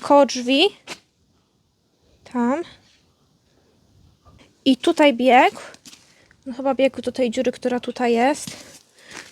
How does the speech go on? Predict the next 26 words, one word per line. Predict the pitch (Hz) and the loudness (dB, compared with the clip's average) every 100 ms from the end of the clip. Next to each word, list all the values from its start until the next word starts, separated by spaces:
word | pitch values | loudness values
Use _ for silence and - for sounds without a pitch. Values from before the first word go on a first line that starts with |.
| - | -12
Tutaj | - 269 254 | -4 2 2
też | 240 | 0
jakaś | 254 254 254 | -4 -2 -2
dziura | 214 247 233 | 0 0 2
była. | 240 240 247 302 - - _ _ - - - - | 2 2 2 0 -6 -20 _ _ -20 -20 -16 4
No | |
i | 294 | 4
my | 302 359 | 6 4
tam | 349 285 | 4 4
ustawiliśmy | - 302 311 - 311 | 0 0 0 -2 -4
pułapkę, | - 294 269 - 302 | 0 2 2 2 0
a | - | 2
dzisiaj | 254 - 294 | 0 -2 0
widzę, | 269 285 | 0 0
że | 262 | 2
babcia | 254 294 - | 0 0 -2
dała | 269 285 277 | 2 4 2
tutaj, | 269 262 254 277 - - _ - _ _ _ _ | 0 0 4 2 0 -16 _ -20 _ _ _ _
bo | 269 | -4
tutaj | 269 277 277 | -2 -2 -2
też | 262 | -2
jakaś | 240 226 208 | -2 -6 -4
dziura | 240 226 | -2 0
jest, | 220 | -2
którą | - - 233 | -2 0 0
wychodzą. | 226 233 233 220 247 | 0 -2 -2 0 0